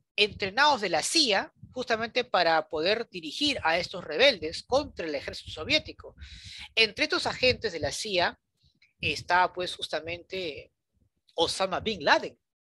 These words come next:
¿no? Osama Bin Laden, pues, era un agente de la cia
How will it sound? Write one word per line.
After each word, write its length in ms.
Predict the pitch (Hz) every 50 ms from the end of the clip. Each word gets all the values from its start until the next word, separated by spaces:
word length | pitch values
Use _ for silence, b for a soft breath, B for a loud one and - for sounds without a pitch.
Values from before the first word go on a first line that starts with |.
| _ _ -
¿no? 240 | - - - - - _ _ _ _ _ _ _ _ _ _ _ _
Osama 340 | - 131 - - 214 214 208
Bin 180 | 202 214 196 196
Laden, 220 | 214 214 208 196
pues, 180 | - 208 196 -
era 120 | 208 196
un 80 | 196 180
agente 420 | 160 - - 277 330 302 - 143
de 80 | 127 123
la 100 | - -
cia 300 | - - - 98 -